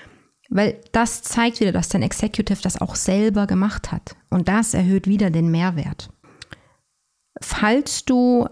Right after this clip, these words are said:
den Vorschlag bringst, dass irgendwie Dinner oder dass dein Executive sich mit den Leuten treffen möchte, falls das irgendwie in den Karten drinsteht, dann ist es ganz wichtig, dass du das bei dir natürlich als Reminder setzt, dass du dich im Januar bei diesen Personen meldest.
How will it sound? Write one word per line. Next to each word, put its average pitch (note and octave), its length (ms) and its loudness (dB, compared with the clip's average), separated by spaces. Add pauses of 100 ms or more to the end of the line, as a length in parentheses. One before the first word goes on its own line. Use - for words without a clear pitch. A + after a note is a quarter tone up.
(100)
den F#3+ 140 2
Vorschlag F#3+ 400 0
bringst, F#3 260 0
dass F3+ 140 0
irgendwie E3 200 2
Dinner A3+ 680 2
oder E3 360 2
dass - 180 -2
dein - 100 0
Executive F#3+ 520 -2
sich - 240 -4
mit F3 140 0
den E3 100 2
Leuten E3 300 0
treffen A#3+ 640 0
möchte, G3+ 640 2
falls - 280 -2
das E3+ 140 0
irgendwie G3+ 280 2
in F3 60 2
den E3 100 0
Karten E3+ 340 -2
drinsteht, A3+ 560 0 (540)
dann G3 140 4
ist G3 120 0
es - 160 -6
ganz G#3+ 420 2
wichtig, G#3+ 300 -2
dass - 200 -2
du - 60 -2
das - 140 -2
bei E3 120 -2
dir G3+ 160 2
natürlich G3+ 440 0
als - 220 -4
Reminder E3+ 480 2
setzt, - 520 -4 (220)
dass F3 200 0
du F3+ 100 -2
dich - 180 -2
im F3 80 2
Januar F#3+ 400 2
bei F3+ 140 0
diesen E3+ 320 0
Personen D3+ 420 2
meldest. - 480 -2